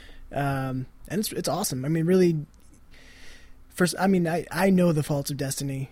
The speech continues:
and I know Steve does as well, but we still play. Um, but really, there's something completely different when you, when you get to the raids. It's, it's if there was more of that in the game, I think you'd hear less,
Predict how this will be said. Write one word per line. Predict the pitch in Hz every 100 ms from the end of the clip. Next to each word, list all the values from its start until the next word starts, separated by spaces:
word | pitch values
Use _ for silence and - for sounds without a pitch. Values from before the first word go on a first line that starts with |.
| - -
and | 139 135 135 143 -
I | 127
know | 135
Steve | 131 143 139
does | 135
as | 120
well, | 135 135
but | 123
we | 131
still | - 131
play. | 131 113 123 - - - - -
Um, | 131 135 127 117 131 - - - - - - - - - -
but | 175
really, | 160 175
there's | 170 156 143
something | 151 151
completely | 147 151 131
different | 127 135 135
when | 131
you, | 135
when | 127 139
you |
get | 135
to | 127
the | 131 127
raids. | 120 120 - - -
It's, | 139 143
it's | 135 - - - _ -
if | 156 151
there | 165 165
was | 151
more | 151 156 160 165
of | 156
that | 165 160
in | 123
the | 165
game, | 165 165 156
I |
think | 135 139 143
you'd | 131
hear | 135 131
less, | 123 127 - -